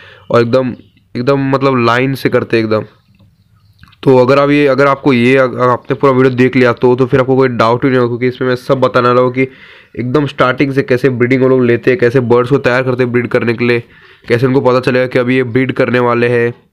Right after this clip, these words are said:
मेल फीमेल, सब इसमें बताने वाला हूँ। तो वीडियो को पूरा एंड तक देखना, स्किप बिल्कुल भी मत करना, नहीं तो आप बड़े लॉस में चले जाएंगे, समझ गए। तो पहले हम लोग इससे बात करते हैं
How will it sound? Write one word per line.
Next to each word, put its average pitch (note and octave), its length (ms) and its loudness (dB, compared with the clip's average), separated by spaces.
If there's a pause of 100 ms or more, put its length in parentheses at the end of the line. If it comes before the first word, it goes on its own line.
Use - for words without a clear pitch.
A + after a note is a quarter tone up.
(280)
मेल B2 240 2
फीमेल, B2 360 0
सब C#3 260 -2
इसमें C#3 240 -4
बताने B2+ 320 -4
वाला B2+ 140 -4
हूँ। B2 80 -6
तो B2+ 100 -4
वीडियो B2 300 -4
को C3+ 100 -4
पूरा B2+ 300 -4 (100)
एंड B2+ 160 -2
तक C3 100 -4
देखना, B2+ 320 -4
स्किप C3 280 -6
बिल्कुल B2+ 420 -2
भी C3+ 60 -2
मत B2+ 200 -2
करना, C3+ 280 -2
नहीं A#2+ 160 -2
तो B2 120 -4
आप B2 80 -2
बड़े A#2 240 -6
लॉस A#2 420 -8
में A#2+ 80 -8
चले A#2 200 -4
जाएंगे, A2 340 -4 (1120)
समझ B2+ 180 -2
गए। C3 160 4
तो B2+ 240 2 (680)
पहले C3 220 2
हम C3+ 160 0
लोग C3+ 100 2
इससे C3 180 -2
बात A#2+ 220 -2
करते B2 320 0
हैं D#3+ 120 -2